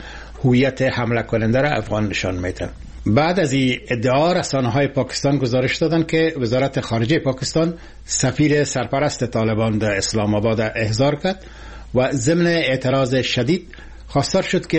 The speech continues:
عاملین رویداد شناسایی شوند. نشریهٔ جیو نیوز پاکستان ضمن این خبر گزارش داده که حکومت پاکستان همچنان از طالبان تقاضا کرده که حافظ گل بهادر،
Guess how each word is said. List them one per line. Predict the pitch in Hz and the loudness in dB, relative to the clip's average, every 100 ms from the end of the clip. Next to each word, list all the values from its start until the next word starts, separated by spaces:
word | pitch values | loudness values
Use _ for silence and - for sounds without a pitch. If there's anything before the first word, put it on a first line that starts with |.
| 156 | 2
عاملین | 131 127 127 143 143 131 127 - | 2 2 4 4 4 2 0 -2
رویداد | 127 117 127 151 160 - - | 0 2 2 2 -2 -10 -6
شناسایی | - 127 107 127 123 | 0 0 0 0 0
شوند. | 113 117 101 - - - - - - - - - - - - | 0 -2 -4 -6 -14 -18 -18 -18 -16 -16 -16 -16 -16 -10 0
نشریهٔ | 135 - 151 175 180 175 - - - - - - | 0 2 2 4 2 0 -8 -20 -20 -20 -16 -8
جیو | 113 151 175 | 0 2 4
نیوز | 185 175 | 2 2
پاکستان | 135 131 - - - 143 160 - - - - - - - - | 0 -2 -6 -4 0 2 0 -6 -20 -20 -20 -20 -20 -14 -6
ضمن | 113 170 180 | 0 2 4
این | 175 156 | 4 2
خبر | 139 143 147 | 2 0 2
گزارش | 135 131 143 143 | 0 2 2 0
داده | - 139 143 | 0 2 0
که | - 151 | 2 0
حکومت | 117 113 135 147 - | 2 0 0 0 0
پاکستان | 151 - 165 165 | -2 -2 0 2
همچنان | 139 143 151 143 | 0 2 2 2
از | - | 0
طالبان | - 117 117 151 170 - - - - - - - - - - | 0 2 4 2 0 -8 -20 -20 -18 -18 -18 -18 -16 -8 -4
تقاضا | - 123 135 156 | 0 2 2 2
کرده | 160 156 160 | 2 0 0
که | 165 160 143 | 2 2 2
حافظ | 139 123 - 120 104 120 | 0 0 0 -2 -2 -2
گل | 120 117 | 2 2
بهادر، | 107 110 113 131 | 0 0 2 2